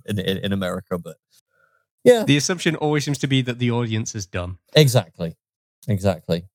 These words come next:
Speaker 2: But going back to the episode, I mean, Jake deleting a file with no name, like, you try to, but, you know, it would make sense. Uh,
Speaker 1: Yeah.
Speaker 2: but then the moment he tries to, uh, the computer starts responding with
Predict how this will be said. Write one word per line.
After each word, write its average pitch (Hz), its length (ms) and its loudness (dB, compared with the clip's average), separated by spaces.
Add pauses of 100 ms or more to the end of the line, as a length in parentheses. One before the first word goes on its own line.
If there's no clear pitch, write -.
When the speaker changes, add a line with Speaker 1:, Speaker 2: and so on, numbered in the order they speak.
(300)
Speaker 2:
But 190 320 2
going 214 220 2
back 160 180 4
to 151 80 -4
the 135 100 2
episode, 117 600 0
I 123 60 -4
mean, 123 240 -2 (260)
Jake 135 440 -2 (360)
deleting 123 640 0 (380)
a 110 80 -12
file 123 520 -2
with 135 140 -10
no 117 180 -6
name, 139 480 -6
like, 113 360 -14
you 131 240 -10
try 120 300 0
to, 160 240 -2 (100)
but, 120 180 -6 (640)
you 120 140 -2
know, 147 120 -4 (160)
it - 60 -14
would 120 140 -2
make 120 180 0
sense. 147 260 -4 (240)
Uh, 143 260 4
Speaker 1:
Yeah. - 100 6
Speaker 2:
but 147 140 2
then 160 180 2
the 151 80 2
moment 156 220 0
he 156 40 -4
tries 160 320 0
to, 135 380 0
uh, 139 240 0
the 147 340 0
computer 147 380 2
starts 147 280 -2
responding 143 280 -2
with 135 120 -2